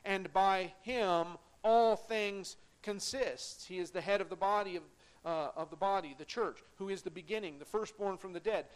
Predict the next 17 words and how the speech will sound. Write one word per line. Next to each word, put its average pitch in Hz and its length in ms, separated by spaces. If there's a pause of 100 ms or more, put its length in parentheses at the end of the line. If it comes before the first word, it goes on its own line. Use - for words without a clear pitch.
(120)
that 196 140
in 190 120
all 214 180
things 202 300
he 220 160
might 190 300
have 196 340
the 190 220 (180)
preeminence." 196 880 (200)
So 190 160
ultimately 220 420
in 185 80
verse 196 200
seventeen 214 400
here 180 140
we 170 120
see 196 220